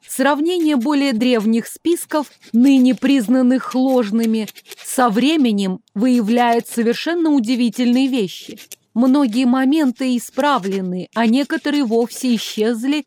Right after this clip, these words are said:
и из свитков, и из памяти людской. Взгляд на историю религии и некоторые размышления о сути силы магистра Визериуса, объявленного отступником,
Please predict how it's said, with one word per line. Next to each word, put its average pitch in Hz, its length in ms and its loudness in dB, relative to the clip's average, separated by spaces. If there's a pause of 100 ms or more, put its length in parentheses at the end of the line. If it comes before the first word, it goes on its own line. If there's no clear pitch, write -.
(200)
и 262 240 2
из 208 100 -4
свитков, 220 680 -4 (120)
и 247 200 2
из - 180 -4
памяти 233 520 0
людской. 208 680 -4 (840)
Взгляд 254 640 -2
на 247 180 2
историю 254 560 0
религии 262 720 0 (100)
и 233 140 2
некоторые 247 640 0
размышления 240 880 0 (220)
о 214 160 -2
сути 226 440 -2
силы 233 500 -2 (260)
магистра 226 800 0 (200)
Визериуса, 196 1000 -2 (140)
объявленного 226 1000 0
отступником, 202 1120 -6